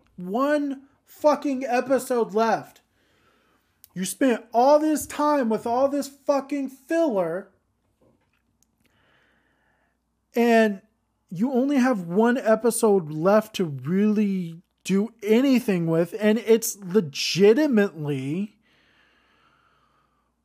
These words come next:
there's no real setup here to where it could go smoothly, to where it's not gonna hit, like, leave on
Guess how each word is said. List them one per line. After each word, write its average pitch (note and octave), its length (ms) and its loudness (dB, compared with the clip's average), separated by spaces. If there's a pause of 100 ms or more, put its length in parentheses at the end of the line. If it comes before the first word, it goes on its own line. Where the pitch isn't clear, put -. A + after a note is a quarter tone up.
(560)
there's G3+ 260 2
no G3+ 420 2
real G#3 460 2
setup C#4+ 640 0
here D3 540 -6
to A3+ 120 -4
where G3 340 2
it F#3+ 280 -4
could F#3 460 -6
go G#3+ 240 4
smoothly, F#3 800 0
to - 160 -4
where G3 220 2
it's F#3 260 -4
not F3 400 -2
gonna G#3 220 0
hit, E3+ 540 -4
like, E3 440 -6 (520)
leave E3+ 420 -2
on D#3 400 -4